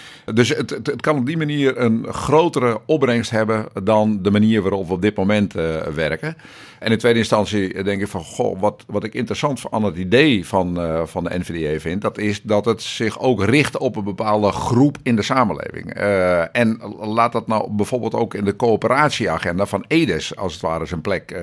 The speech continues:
kunnen krijgen. Want ook die staat voor de opdracht om met het kabinet, eh, tot afspraken te komen. Daar hebben ze middelen voor gekregen, eh, om in Nederland echt wat te laten plaatsvinden. Om met name de mensen die financieel kwetsbaar zijn,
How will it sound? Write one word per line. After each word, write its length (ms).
kunnen 200
krijgen. 360
Want 180
ook 260
die 340
staat 380
voor 320
de 160
opdracht 500
om 160
met 100
het 120
kabinet, 560
eh, 100
tot 220
afspraken 460
te 60
komen. 180
Daar 80
hebben 180
ze 60
middelen 260
voor 180
gekregen, 540
eh, 320
om 200
in 120
Nederland 460
echt 220
wat 120
te 80
laten 220
plaatsvinden. 580
Om 320
met 240
name 440
de 100
mensen 380
die 180
financieel 640
kwetsbaar 440
zijn, 380